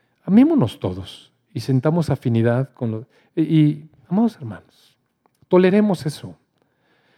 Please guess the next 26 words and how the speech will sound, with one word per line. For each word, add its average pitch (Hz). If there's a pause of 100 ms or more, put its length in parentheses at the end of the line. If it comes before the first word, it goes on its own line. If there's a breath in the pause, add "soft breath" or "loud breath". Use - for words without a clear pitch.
(100)
Si 127 (140)
el 127
grupo 185
aquel 180
se 160
siente 180
muy 185
padre 180
porque 143
se 120
van 160
juntos 180
a 147
comer 160
domingo 160
a 151
domingo, 147 (460 soft breath)
qué -
bueno, 240
amados 135
hermanos, 113
¿sabe 185
que 208
yo 214
me 208
gozo? 147